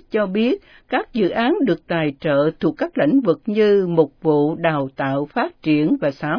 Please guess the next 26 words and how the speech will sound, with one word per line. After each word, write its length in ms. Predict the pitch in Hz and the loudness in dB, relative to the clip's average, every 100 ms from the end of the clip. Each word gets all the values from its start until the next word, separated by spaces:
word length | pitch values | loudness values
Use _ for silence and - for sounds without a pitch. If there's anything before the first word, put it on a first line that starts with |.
| 170 | -2
hội 360 | 147 147 151 151 _ _ | 0 2 0 -2 _ _
tại 220 | 151 143 | -2 0
nhiều 280 | 175 170 147 | 2 2 2
nước. 380 | 135 165 196 311 - _ _ _ - - - | 0 2 2 2 -4 _ _ _ -20 -20 -4
Chẳng 260 | 165 170 | -2 0
hạn, 420 | 302 233 156 160 196 | 0 0 0 0 0
qua 120 | 269 277 | -2 0
trung 180 | 277 269 | 0 2
gian 260 | 277 269 | 2 2
của 120 | 269 156 | 0 -4
Caritas, 680 | - 240 247 247 240 277 403 _ - - | -4 -4 -4 -4 -2 -2 -4 _ -20 -6
tổ 180 | - 175 180 | 0 0 0
chức 160 | 359 - 220 | -2 -2 2
Renovabis 760 | 233 262 262 277 233 233 415 - | 4 6 4 2 0 2 0 0
hỗ 240 | 196 175 - | 2 2 2
trợ 220 | 160 151 | 2 2
mười 400 | 185 190 180 156 | 2 0 2 2
làng 360 | 147 160 147 143 | 2 0 0 -2
tại 160 | 147 160 | -2 -4
Cộng 240 | - 147 175 | -2 -2 -2
hòa 280 | 208 151 - | -2 -4 -4
Armenia 680 | 208 - 254 214 214 214 190 - - - | -8 -2 -2 0 0 0 -2 -10 -14 -2
trong 160 | 277 | 0
việc 240 | 311 175 - | 2 0 2
cung 200 | 269 262 | 0 0
cấp 180 | 262 | -2